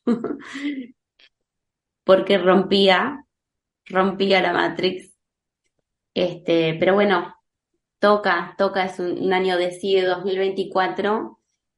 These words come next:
y me parece que tenemos que planificar juntos lo que es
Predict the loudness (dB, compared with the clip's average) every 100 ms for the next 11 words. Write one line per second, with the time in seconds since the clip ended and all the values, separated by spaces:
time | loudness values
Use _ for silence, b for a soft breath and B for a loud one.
0 | _ -2 0 0 0 -2 -2 -6 -2 2
1 | 2 2 0 -4 -2 -2 -2 -2 -2 0
2 | 0 -2 -2 -2 -6 -2 -2 -2 -4 0
3 | 2 0 0 0 -2 -6 -18 _ _ _
4 | _ _ _ -4 0 0 0 -2 -2 -8